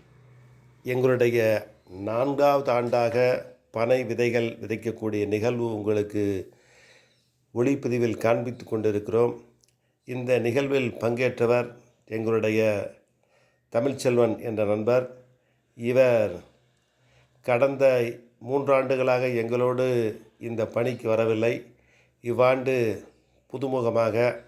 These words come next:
அறிமுகமாக எங்கள் குழுவில் இணைந்து, "நானும் பனை விதை நடுகிறேன்" என்ற ஒரு இயற்கை ஆர்வலராக தன்னை மாற்றிக்கொண்ட தமிழ்ச்செல்வன் அவர்கள் உங்களோடு இன்று காண்பிக்கவிருக்கிறோம்.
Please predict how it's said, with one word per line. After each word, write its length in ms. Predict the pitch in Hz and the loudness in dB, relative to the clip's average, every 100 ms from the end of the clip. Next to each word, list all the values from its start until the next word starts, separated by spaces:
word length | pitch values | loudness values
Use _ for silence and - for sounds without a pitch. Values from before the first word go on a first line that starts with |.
| - | -6
அறிமுகமாக 640 | 107 120 123 113 113 113 | -4 -2 -2 0 0 0
எங்கள் 360 | 110 101 104 104 | -2 -2 -4 -4
குழுவில் 380 | 117 120 120 104 | -4 -2 0 0
இணைந்து, 640 | 107 113 107 120 123 - _ _ _ _ _ _ - | 0 0 0 -4 -4 -10 _ _ _ _ _ _ -4
"நானும் 560 | 107 120 135 139 123 | 0 2 2 0 -2
பனை 260 | 110 113 120 | -2 2 2
விதை 240 | 113 110 | 2 0
நடுகிறேன்" 600 | 104 104 113 120 123 - - _ _ _ - | 0 -2 0 0 0 -2 -14 _ _ _ -10
என்ற 320 | 117 113 113 | -6 -2 0
ஒரு 220 | 107 107 | 0 -2
இயற்கை 400 | 104 127 - 123 | 0 0 0 -2
ஆர்வலராக 880 | 107 113 110 107 107 107 113 117 - - _ _ _ | 0 0 0 0 0 0 0 -2 -4 -18 _ _ _
தன்னை 300 | 107 110 104 | -6 -4 -2
மாற்றிக்கொண்ட 960 | 98 117 120 117 - 107 104 101 92 85 _ _ _ _ _ _ _ _ - | 0 -2 -2 -6 -6 -4 0 0 -2 -6 _ _ _ _ _ _ _ _ -6
தமிழ்ச்செல்வன் 520 | 117 139 - 120 110 | -4 -2 0 0 2
அவர்கள் 440 | 104 101 104 98 - _ | 0 0 -2 -4 -10 _
உங்களோடு 840 | - 110 117 113 113 113 104 - - _ | -14 -4 0 2 2 2 0 -2 -12 _
இன்று 640 | 113 110 104 104 92 90 - _ _ _ _ _ _ _ _ - | -10 -8 -4 -4 -4 -8 -14 _ _ _ _ _ _ _ _ -4
காண்பிக்கவிருக்கிறோம். 920 | 117 117 117 113 104 101 101 110 110 | 0 0 -2 0 -2 -2 0 -2 -2